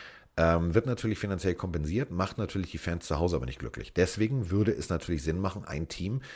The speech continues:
stationär für immer in London zu platzieren, weil dann hättest du diese Diskussion nicht, dass Teams sagen, „Ja, das ist mein Heimspiel.“ Ja, es ist natürlich schwierig mit dem Reisen und so weiter und so fort. Also da brauchst du definitiv einen guten Reisedisponenten, der das alles organisiert mit dem Spielplan und so weiter und so fort.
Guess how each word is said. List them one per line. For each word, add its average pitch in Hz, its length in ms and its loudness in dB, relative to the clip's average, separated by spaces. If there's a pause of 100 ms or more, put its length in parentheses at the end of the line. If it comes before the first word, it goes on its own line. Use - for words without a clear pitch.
(120)
stationär 85 580 0
für - 140 0
immer 104 260 4
in 71 100 -4
London 82 320 2
zu - 120 -6
platzieren, 110 500 -2
weil 82 100 4
dann 90 140 0
hättest 87 300 -2
du 95 40 -2
diese 82 220 -4
Diskussion 82 640 -2
nicht, - 380 -8 (160)
dass - 240 -4
Teams 85 240 -6
sagen, 78 160 0
„Ja, 78 100 2
das 78 120 0
ist 78 40 -6
mein 73 120 0
Heimspiel.“ 76 340 -2 (320)
Ja, 82 80 -2
es 87 80 0
ist 123 140 2
natürlich 101 280 2
schwierig 107 340 4
mit 87 100 -2
dem 78 100 0
Reisen 113 380 0
und 73 120 -4
so 78 120 -4
weiter 73 180 0
und 65 80 -6
so 73 60 -6
fort. 101 240 -2
Also 76 160 -2
da 80 220 0
brauchst 82 320 0
du 87 40 -2
definitiv 85 640 -2
einen 85 100 -4
guten 135 260 0
Reisedisponenten, 107 840 0
der 80 80 2
das - 120 -2
alles 80 220 -2
organisiert 78 500 -2
mit 85 80 -6
dem 85 120 -2
Spielplan 95 480 -4
und 76 100 -6
so 76 80 -4
weiter 69 160 0
und 65 80 -4
so - 80 -6
fort. 113 260 0